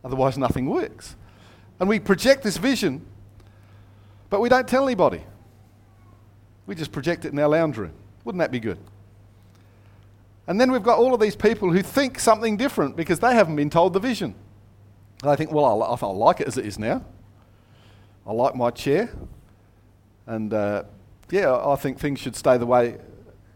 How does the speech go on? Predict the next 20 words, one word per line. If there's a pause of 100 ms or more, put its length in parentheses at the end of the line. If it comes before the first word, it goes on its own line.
(360)
they
are." (1080)
And
so
we,
we,
we've
got
this
vision
in
our
heart,
but (160)
everybody
else
is
thinking
something
different.